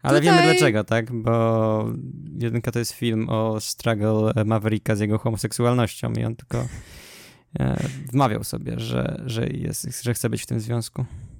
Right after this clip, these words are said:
Speaker 2: Tak, dokładnie, dokładnie dlatego. E, no dobrze, to w takim razie chyba będziemy już kończyć.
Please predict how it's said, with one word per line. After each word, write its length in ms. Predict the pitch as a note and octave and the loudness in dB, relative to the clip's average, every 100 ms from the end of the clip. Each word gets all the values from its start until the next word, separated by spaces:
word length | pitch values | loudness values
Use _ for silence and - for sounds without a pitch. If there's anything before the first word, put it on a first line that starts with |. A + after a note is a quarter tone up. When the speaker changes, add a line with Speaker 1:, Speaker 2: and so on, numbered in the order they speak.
| - - - | -20 -20 -8
Speaker 2:
Tak, 280 | - - - _ _ - | -8 -8 -18 _ _ -16
dokładnie, 440 | G#3+ - G#3 G3+ G3+ _ | -14 -12 -12 -12 -16 _
dokładnie 340 | A3 - F#3 E3 | -18 -12 -10 -10
dlatego. 440 | E3 E3 F#3+ F#3 - - - - - - - | -10 -12 -10 -12 -12 -20 -20 -20 -20 -16 -2
E, 380 | G#3 G3+ G3 G3 | 2 2 2 0
no 140 | - F4+ | -2 0
dobrze, 320 | D#4+ F#3 E3+ F3+ | 2 2 -2 -4
to 100 | - | -8
w 60 | - | -4
takim 240 | C#4 C4+ | -2 0
razie 460 | B3+ B3 B3 A#3+ A#3 | 0 0 0 0 -2
chyba 160 | - A3+ | -4 -4
będziemy 600 | A3 A3 G#3+ G3+ G3 F#3 | -2 -2 -2 -2 -2 -2
już 200 | F3+ F3 | -4 -6
kończyć. 540 | - G3 F#3+ F#3+ F#3 | -6 -4 -4 -4 -6